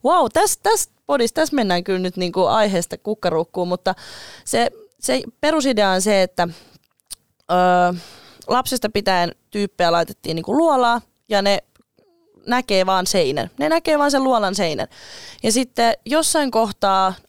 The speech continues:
aikuisikää yksi tyyppi otetaan veksiät luolasta ja sitten se tyyppi niinku tulee, ähm, tulee pois ja näkee kaikki värit ja kaikki muut ihmiset ja on silleen, että vau,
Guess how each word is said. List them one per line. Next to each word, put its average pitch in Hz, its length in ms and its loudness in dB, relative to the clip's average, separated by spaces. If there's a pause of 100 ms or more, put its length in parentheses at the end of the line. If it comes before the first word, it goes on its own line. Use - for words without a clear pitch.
aikuisikää 196 720 0
yksi 247 240 -6
tyyppi 220 280 -6
otetaan 175 340 -2
veksiät 208 460 -2
luolasta 202 600 0
ja 185 60 -2
sitten 220 200 -4
se 220 80 -6
tyyppi 220 560 -4
niinku 170 280 -8
tulee, 170 500 0 (720)
ähm, - 160 -6 (880)
tulee 185 220 0
pois 339 240 0
ja 302 60 -2
näkee 302 340 -2
kaikki 180 440 -4
värit 214 480 0
ja 180 120 -4
kaikki 202 360 -6
muut 247 400 -2
ihmiset 196 500 -6
ja 196 100 -2
on 190 100 -4
silleen, 190 360 -2
että 180 280 -6
vau, 185 440 -2